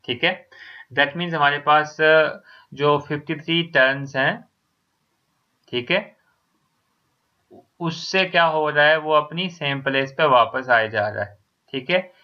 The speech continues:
एक ही ऐसा टर्न है जिससे कि वो नाइंटी डिग्री क्या कर रहा है, आगे क्लॉकवाइज मूव कर रहा है।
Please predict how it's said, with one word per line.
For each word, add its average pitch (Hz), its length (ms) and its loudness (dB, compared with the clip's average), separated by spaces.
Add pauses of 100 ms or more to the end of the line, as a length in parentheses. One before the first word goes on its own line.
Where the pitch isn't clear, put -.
(180)
एक 160 220 -2
ही 175 80 -2
ऐसा 170 260 0
टर्न 147 360 0
है 156 220 0
जिससे 143 360 -6
कि 151 160 -8
वो 151 200 -2
नाइंटी 135 340 -4
डिग्री 135 340 -6
क्या 131 200 0
कर 123 220 -2
रहा 123 200 2
है, 151 100 2
आगे 123 440 0
क्लॉकवाइज 131 840 -2
मूव 117 260 -8
कर 104 220 -2
रहा 98 160 -4
है। 98 160 -8